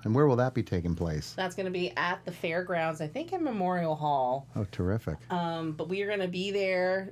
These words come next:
Speaker 2: talking, uh, and sharing about our programs. We're gonna have products from the Heart Shop there. Um,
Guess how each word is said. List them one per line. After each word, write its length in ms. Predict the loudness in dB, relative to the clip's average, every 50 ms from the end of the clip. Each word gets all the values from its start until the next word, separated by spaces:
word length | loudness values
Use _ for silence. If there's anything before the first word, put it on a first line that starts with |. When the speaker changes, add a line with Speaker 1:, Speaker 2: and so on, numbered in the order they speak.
| -10 -4
Speaker 2:
talking, 480 | 0 0 0 0 0 -2 -2 -2 0
uh, 140 | -2 -2 -2 -4
and 140 | -4 -4 -4
sharing 440 | -4 -4 -2 -2 0 0 0 0
about 180 | 0 0 0 0
our 140 | 0 0 -2
programs. 720 | -2 -2 -2 -2 0 0 0 0 2 2 0 0 -2 -4 -4
We're 80 | -4
gonna 140 | -4 -4 -4
have 400 | -6 -6 -6 -4 -2 -2 -4 -4
products 360 | -4 -4 -2 -2 -2 -4 -6 -8
from 180 | -10 -8 -6
the 60 | -6
Heart 280 | -4 -2 -2 -2 -2 -4
Shop 380 | -6 -2 0 0 0 0 -4 -4
there. 640 | -4 -4 -2 0 0 0 2 2 2 2 0 -2 -6 -14 -20 -20 -20 -20 -20 -12 -4
Um, 580 | 0 2 2 4 2 2 0 0 -2 -4 -6